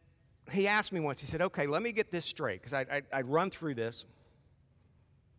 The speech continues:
And he goes, "So," now, again, this is the third time I'm gonna get in trouble with my mother, but this is actually not my illustration. This is a true story.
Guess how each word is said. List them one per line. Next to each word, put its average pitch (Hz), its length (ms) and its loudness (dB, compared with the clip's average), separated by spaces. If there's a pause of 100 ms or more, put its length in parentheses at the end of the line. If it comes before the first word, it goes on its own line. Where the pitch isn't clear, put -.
(760)
And 147 80 -2
he 151 60 0
goes, 156 320 2 (200)
"So," 170 360 2 (920)
now, 139 220 2 (160)
again, 131 460 -2
this 151 100 -10
is 165 60 -6
the 160 80 -2
third 156 260 0
time 120 460 -2
I'm 131 80 -8
gonna 117 80 -6
get 120 100 -6
in - 60 -14 (120)
trouble 120 280 0
with 117 140 -6
my 110 100 -2
mother, 113 280 -2 (220)
but - 100 -12
this 233 140 0
is 226 80 -4
actually 208 240 0
not 156 160 2
my 147 160 4
illustration. 139 500 0
This 127 100 -6
is 151 40 -6
a 147 60 -2
true 160 160 -2
story. 117 260 -2